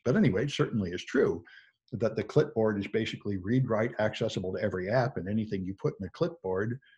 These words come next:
shouldn't be, uh, considered all that secure. So Drozer has a command to read what's in the pa-, clipboard if you like.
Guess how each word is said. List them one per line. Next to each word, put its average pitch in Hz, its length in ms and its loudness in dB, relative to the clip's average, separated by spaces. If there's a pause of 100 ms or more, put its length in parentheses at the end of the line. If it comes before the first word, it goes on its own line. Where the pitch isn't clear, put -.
(140)
shouldn't 127 380 2
be, 110 280 2
uh, 95 200 0 (800)
considered 127 380 2
all 104 120 4
that 98 180 -2
secure. - 420 -2 (1400)
So 113 180 2
Drozer 110 460 6
has 110 140 4
a 104 60 -4
command 110 420 2
to 101 160 0
read 113 240 4
what's 107 180 0
in 101 80 0
the 92 80 -4
pa-, 110 160 0
clipboard 131 460 2
if 110 100 0
you 113 80 2
like. 156 300 0